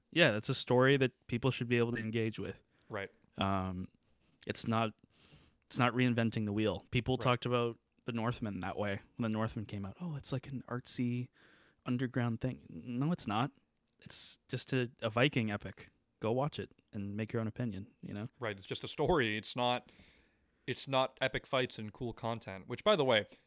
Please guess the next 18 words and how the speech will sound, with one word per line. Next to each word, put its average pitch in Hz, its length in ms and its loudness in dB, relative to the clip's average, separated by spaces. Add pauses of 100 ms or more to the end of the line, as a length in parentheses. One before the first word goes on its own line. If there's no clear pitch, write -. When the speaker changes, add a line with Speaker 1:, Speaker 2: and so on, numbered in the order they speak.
Speaker 2:
there's 131 160 -2
nothing 196 440 -2 (200)
I, 131 160 0 (140)
I, 67 260 -12
I 131 200 2
have 139 220 2
corrected 131 400 -2
myself 123 400 -2
more 113 360 0
on 120 240 2
in 123 60 -4
the 117 60 -2
last 113 340 -4
year 113 180 -6
and 117 80 -4
a 110 40 -10
half 110 320 -6 (400)
than 120 360 -2